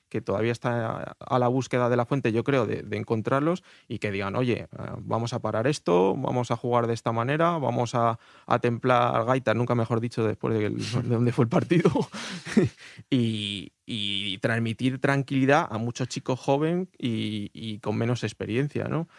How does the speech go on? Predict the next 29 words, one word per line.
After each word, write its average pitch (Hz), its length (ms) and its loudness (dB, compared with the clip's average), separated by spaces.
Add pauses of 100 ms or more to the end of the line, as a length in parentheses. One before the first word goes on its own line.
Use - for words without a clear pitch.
(580)
Es - 100 -8
que - 340 -2
si - 200 -8
miramos 131 340 2
la 165 100 4
lista, 180 460 0 (200)
pues - 180 -8
bueno, 127 240 2
alguno 135 340 0
puede 135 140 4
hacer 120 380 -2 (760)
tres 123 220 0
o 117 60 -2
cuatro 113 260 2
cambios, 175 220 2
pero 95 160 -6
es - 80 -14
que 113 120 -2
el, - 220 -6 (340)
el, 110 260 -2
el, 101 880 -8
analizando 127 560 0
los 147 140 2
jugadores 135 400 2
que 131 120 -2
tenemos, 127 480 0
ya 113 220 0
no 131 120 2
solo, 120 400 0